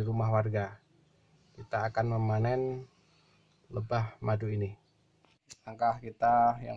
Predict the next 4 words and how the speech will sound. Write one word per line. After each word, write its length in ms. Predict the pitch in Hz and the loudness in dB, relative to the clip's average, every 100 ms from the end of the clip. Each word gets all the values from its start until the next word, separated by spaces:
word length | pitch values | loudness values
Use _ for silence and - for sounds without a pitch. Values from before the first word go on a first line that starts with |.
| 113 | -12
pertama 480 | - 107 110 117 113 | -4 -4 -4 -6 -8
adalah 560 | 101 104 110 131 - _ _ _ _ _ _ _ | -8 -4 0 -2 -2 _ _ _ _ _ _ _
menyiapkan 800 | 131 113 113 113 110 - 135 139 143 139 139 139 143 139 _ _ _ _ _ _ _ _ _ - | -14 -8 -6 -4 -6 2 4 4 2 -2 -4 -4 -8 -10 _ _ _ _ _ _ _ _ _ -8
asap 320 | - 135 | -2 -2